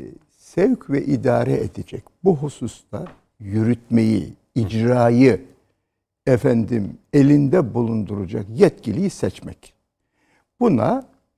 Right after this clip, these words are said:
efendim, Cumhurbaşkanlığı hükümet sistemi diyoruz. Biraz daha genişletilmiş tabirle birlikte başkanlık sistemi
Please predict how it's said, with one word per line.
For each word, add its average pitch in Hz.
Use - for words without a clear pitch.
efendim, 143
Cumhurbaşkanlığı 139
hükümet 165
sistemi -
diyoruz. -
Biraz 131
daha 117
genişletilmiş 107
tabirle -
birlikte 208
başkanlık 104
sistemi -